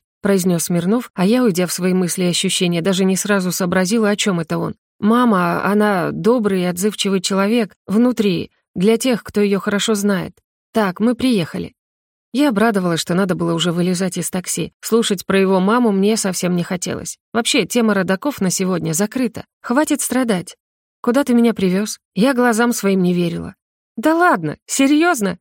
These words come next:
Смирнов, ты у меня такой сентиментальный".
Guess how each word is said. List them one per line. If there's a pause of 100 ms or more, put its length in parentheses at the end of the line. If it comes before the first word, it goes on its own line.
(180)
Смирнов,
ты
у
меня
такой
сентиментальный".